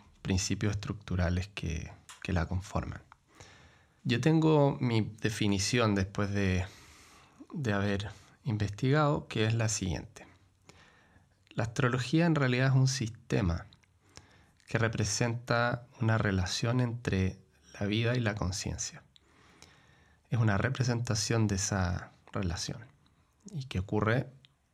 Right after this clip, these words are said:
obviamente, en el espacio-tiempo. Entonces, la astrología, eh,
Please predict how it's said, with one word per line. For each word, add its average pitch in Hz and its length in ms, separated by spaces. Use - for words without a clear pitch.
obviamente, 104 600
en 123 60
el 107 140
espacio-tiempo. 92 800
Entonces, - 260
la 127 80
astrología, 131 840
eh, 104 520